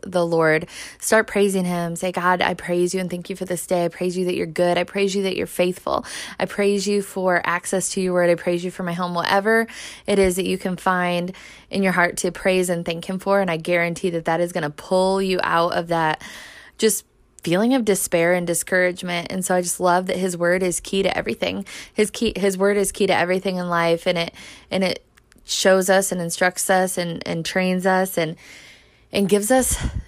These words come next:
clarity and direction for our lives and what to do when we find ourselves in different situations. And so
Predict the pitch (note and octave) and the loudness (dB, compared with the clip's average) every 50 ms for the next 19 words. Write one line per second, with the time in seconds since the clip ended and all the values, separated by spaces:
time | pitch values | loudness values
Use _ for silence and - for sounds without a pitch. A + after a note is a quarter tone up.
0 | - _ _ _ - - - F3+ F3 F3+ G3 G#3 G3+ F#3 F3 E3 E3 D#3+ D3 C3+ | -12 _ _ _ -14 -6 -2 2 2 4 4 4 4 2 2 0 -2 -2 -4 -4
1 | C3+ D3+ - - - E3+ E3 D#3+ - F3+ E3+ E3 E3 D#3+ D#3 D#3+ D#3 D#3 E3 E3+ | -6 -6 -8 -6 -6 -4 -6 -4 -2 0 2 2 2 2 2 2 2 4 4 4
2 | E3 E3 E3 E3+ F3 E3+ E3+ F#3+ - - - F3 E3+ D#3+ F#3 A3 A3+ G3+ F3 E3 | 4 2 0 -2 -4 -2 -2 -4 -6 -6 -6 -2 -2 0 0 0 0 0 -2 -2
3 | D#3+ - - D#3+ D3 E3+ F#3+ F3+ E3 - E3 D#3+ E3+ F#3 F3+ - - - F3+ F3 | -6 -6 -6 -6 -4 -2 -2 -2 -2 -2 -2 -2 -2 -4 -6 -8 -6 -6 -4 -4
4 | E3+ E3+ F3 F3 F3+ F#3+ _ _ - _ - - G3 - G3+ - - - F#3 - | -4 -4 -6 -6 -8 -10 _ _ -20 _ -6 -6 -4 -4 -4 -6 -4 -6 -6 -2
5 | - F3+ F3 F3+ F3+ - - G#3 G#3 G3 G3 G3 G3 F#3+ - F#3+ F3+ F3+ | 0 2 2 2 0 -2 -6 -6 -6 -6 -6 -8 -6 -2 0 0 0 0